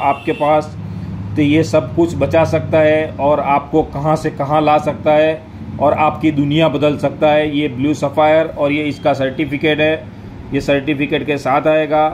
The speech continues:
बीस पच्चीस लाख का जो piece आता है वैसा same to same piece है, ये आपको पन्द्रह बीस हज़ार में मिल जाएगा। और आपको ये पहनने से कोई भी तकलीफ़ होगी, आपकी कोई भी दिक्कत होगी,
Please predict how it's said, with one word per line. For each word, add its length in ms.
बीस 240
पच्चीस 500
लाख 320
का 80
जो 140
piece 320
आता 260
है 220
वैसा 400
same 360
to 120
same 280
piece 280
है, 160
ये 160
आपको 320
पन्द्रह 340
बीस 240
हज़ार 260
में 140
मिल 220
जाएगा। 440
और 180
आपको 920
ये 180
पहनने 500
से 220
कोई 460
भी 300
तकलीफ़ 360
होगी, 440
आपकी 360
कोई 380
भी 320
दिक्कत 420
होगी, 360